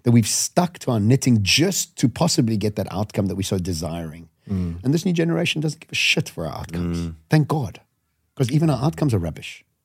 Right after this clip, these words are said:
Speaker 2: No, totally. I mean, they're probably, their, their, their cohesion and connectiveness is probably gonna be the thing that saves the world, you know, so. <laughs>
Speaker 1: And our lack of it is what we need to actually let go of, you know?
Speaker 2: Yeah.
Speaker 3: There's also been a, I think, a recalibration for them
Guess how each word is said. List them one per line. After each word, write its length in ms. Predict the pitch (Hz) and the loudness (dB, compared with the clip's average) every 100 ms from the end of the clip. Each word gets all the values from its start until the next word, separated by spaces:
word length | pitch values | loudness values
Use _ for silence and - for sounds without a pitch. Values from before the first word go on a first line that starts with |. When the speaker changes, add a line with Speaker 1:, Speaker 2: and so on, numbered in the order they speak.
| _ _ _ _ _ - - | _ _ _ _ _ -18 -2
Speaker 2:
No, 200 | 113 101 | 0 2
totally. 440 | 120 113 101 95 | 2 0 0 -4
I 60 | 98 | -2
mean, 120 | 101 | 0
they're 80 | 104 | 0
probably, 400 | 127 113 107 95 | 0 0 2 0
their, 300 | 110 104 101 - | -2 0 0 -2
their, 360 | 104 101 101 | -2 0 -2
their 220 | 110 104 101 | -4 -6 -2
cohesion 580 | 110 104 147 135 107 | -2 4 4 4 4
and 100 | 98 | 0
connectiveness 600 | 95 104 110 104 85 87 90 | 0 0 0 -2 -4 -4 -6
is 80 | |
probably 240 | - 107 95 | -6 -4 -4
gonna 140 | 82 | -4
be 100 | 82 | -4
the 100 | 82 | -6
thing 220 | 80 101 | -4 -4
that 100 | 80 | -4
saves 360 | - 92 85 80 | -4 -4 -4 -4
the 100 | 90 | -4
world, 320 | 85 71 76 | -4 -4 -12
you 60 | 78 | -18
know, 160 | 76 85 | -18 -20
so. 300 | - - - _ _ _ 135 | -14 -12 -12 _ _ _ -2
<laughs> 80 | |
Speaker 1:
And 80 | 107 | 2
our 100 | 107 | 4
lack 280 | 101 113 131 | 4 2 2
of 180 | 120 117 | 0 0
it 200 | 87 78 | -2 -4
is 100 | 95 | -6
what 160 | 95 92 | -6 -4
we 100 | 101 | -2
need 160 | 101 98 | -2 -2
to 60 | |
actually 200 | 101 - | -6 -6
let 160 | 87 78 | -8 -6
go 240 | 92 107 | -4 -4
of, 180 | - - - | -4 -16 -20
you 80 | 85 | -20
know? 160 | 95 110 | -20 -20
Speaker 2:
Yeah. 260 | 113 110 92 95 - 95 | -18 -16 -18 -20 -16 -4
Speaker 3:
There's 160 | 104 | -4
also 160 | 156 143 | -2 0
been 160 | 95 95 | 2 4
a, 240 | 87 80 - | 4 0 -4
I 60 | 85 | -6
think, 180 | 92 87 | -2 0
a 40 | |
recalibration 1000 | 85 98 80 95 85 73 78 85 - 85 | 0 0 0 -2 -2 -2 0 0 -2 -4
for 80 | 85 | -2
them 360 | 76 78 76 | -2 -2 -6